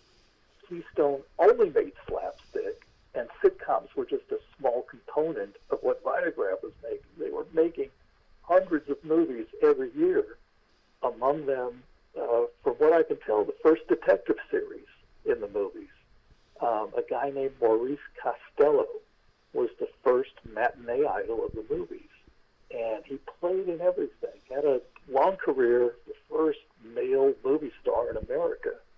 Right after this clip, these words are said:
And he made, I think it was eight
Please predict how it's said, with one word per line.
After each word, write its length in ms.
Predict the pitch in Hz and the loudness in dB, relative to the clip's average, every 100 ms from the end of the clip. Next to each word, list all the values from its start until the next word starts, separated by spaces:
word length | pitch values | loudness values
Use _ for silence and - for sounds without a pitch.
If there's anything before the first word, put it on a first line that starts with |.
| _ _ _ _ _ _ _ | _ _ _ _ _ _ _
And 360 | 131 120 117 113 - | -2 0 0 -2 -4
he 80 | 185 202 | -6 2
made, 420 | 156 139 131 - - | 4 6 4 0 -10
I 100 | - - | -10 -8
think 160 | 127 131 | -6 -2
it 80 | - | 0
was 120 | - - - | -2 -2 0
eight 180 | 147 | 0